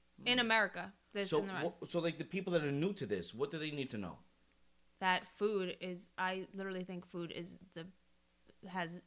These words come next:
Speaker 1: immense healing properties.
Speaker 2: I could jump
Speaker 1: I
Speaker 2: over this table and hug you.
Speaker 1: No, I, I, I think it's so overlooked that it's disgusting. And I think that oftentimes people demonize people that are on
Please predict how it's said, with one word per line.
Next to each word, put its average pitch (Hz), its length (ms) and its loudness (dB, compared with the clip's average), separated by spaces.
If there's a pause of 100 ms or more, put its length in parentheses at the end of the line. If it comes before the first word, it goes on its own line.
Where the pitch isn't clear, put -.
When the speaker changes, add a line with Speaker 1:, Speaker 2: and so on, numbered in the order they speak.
Speaker 1:
immense 185 460 -2
healing 160 300 -10
properties. - 600 -12
Speaker 2:
I 131 100 0
could 127 160 -2
jump 117 220 4
Speaker 1:
I 214 60 4
Speaker 2:
over 104 120 -2
this 101 140 -2
table 87 300 -6
and 80 100 -10
hug 82 120 -16
you. 220 60 -4
Speaker 1:
No, 220 140 2 (100)
I, 226 240 8 (420)
I, 214 100 6
I - 20 -2
think 208 200 -2
it's 202 140 -4
so 190 240 2
overlooked 180 560 0
that 185 140 0
it's 180 100 0
disgusting. 208 800 -4
And 190 320 0
I 185 380 2 (320)
think 190 200 0
that 190 240 6
oftentimes 185 680 0
people 190 240 -2 (100)
demonize 208 800 0
people 214 240 -6
that 180 280 2
are 139 300 2
on 185 320 0